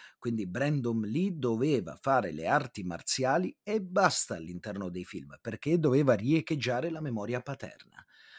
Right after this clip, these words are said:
A un certo punto gli arriva un ruolo, e guardate il caso, ragazzi, Il Corvo è tratto da un fumetto, come molti di voi sapranno.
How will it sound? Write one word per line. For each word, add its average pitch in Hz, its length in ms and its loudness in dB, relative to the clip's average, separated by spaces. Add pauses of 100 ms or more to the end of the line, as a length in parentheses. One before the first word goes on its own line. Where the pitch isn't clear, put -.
(160)
A 113 100 0
un 127 100 0
certo 107 320 -2
punto 120 320 0
gli 98 120 -4
arriva 110 280 -2
un 107 80 0
ruolo, 107 540 -2
e 110 140 -12
guardate 135 440 -4
il 95 120 -6
caso, 104 380 -2
ragazzi, - 540 -10 (220)
Il 165 200 -4
Corvo - 520 -10 (100)
è - 140 -10
tratto - 280 -10
da 123 100 -2
un 123 100 -4
fumetto, 104 640 -8
come 95 200 -8
molti 95 300 -8
di 85 80 -8
voi 82 160 -6
sapranno. 69 640 -10